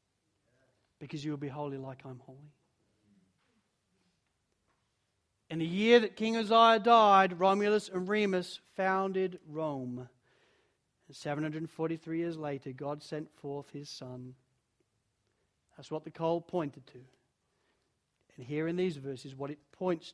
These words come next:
to is how God is without doubt totally set apart in his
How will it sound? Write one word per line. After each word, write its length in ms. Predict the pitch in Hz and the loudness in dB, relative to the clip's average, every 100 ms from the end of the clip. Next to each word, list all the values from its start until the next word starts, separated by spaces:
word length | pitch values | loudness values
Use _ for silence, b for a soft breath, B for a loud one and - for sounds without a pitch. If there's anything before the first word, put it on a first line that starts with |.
| - | -16
to 200 | 127 123 b b | -16 -16 b b
is 120 | 135 147 | -14 -8
how 140 | 139 | -8
God 400 | 131 143 151 156 | -8 -4 -2 -4
is 100 | 131 | -8
without 420 | 135 135 156 151 | -8 -6 -6 -8
doubt 300 | 135 131 131 - | -10 -10 -10 -14
totally 460 | - 147 151 151 151 | -8 -8 -8 -12 -12
set 260 | - 143 | -12 -10
apart 560 | 139 - 160 143 131 - _ _ _ - | -12 -10 -6 -6 -6 -12 _ _ _ -8
in 420 | 147 139 139 139 _ _ _ - | -6 -6 -10 -12 _ _ _ -10
his 580 | 143 131 123 - - | -8 -8 -10 -16 -20